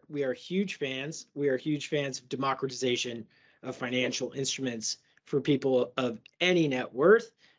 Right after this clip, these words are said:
Uh, and I think this is a tremendous, uh, ability for a ton of people. We will put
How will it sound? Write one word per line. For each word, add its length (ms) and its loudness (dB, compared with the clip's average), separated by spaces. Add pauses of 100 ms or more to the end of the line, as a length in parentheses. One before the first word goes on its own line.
Uh, 260 2
and 100 -2
I 120 0
think 260 0
this 220 -2
is 360 -4
a 200 -2
tremendous, 1000 0
uh, 220 -4
ability 680 4
for 200 2
a 140 2
ton 280 -4
of 80 -2
people. 400 6
We 200 8
will 180 10
put 400 6